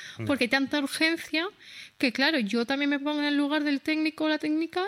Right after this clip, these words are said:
Speaker 2: y ¿cómo le voy a decir que no a,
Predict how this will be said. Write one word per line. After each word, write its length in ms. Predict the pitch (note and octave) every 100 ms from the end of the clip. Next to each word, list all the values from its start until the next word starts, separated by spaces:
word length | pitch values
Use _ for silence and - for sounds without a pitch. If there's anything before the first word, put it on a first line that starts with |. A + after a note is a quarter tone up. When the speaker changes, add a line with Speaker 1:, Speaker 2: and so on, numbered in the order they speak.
| A4
Speaker 2:
y 920 | D4 C#4 C4 A#3+ A3 G#3+ A3 - - -
¿cómo 180 | - C#4+
le 60 | A4
voy 80 |
a 40 | D#4+
decir 200 | B3 A#3+
que 120 | A#3
no 200 | D#4+ F4 _ _ _ _ -
a, 360 | C#4 B3+ B3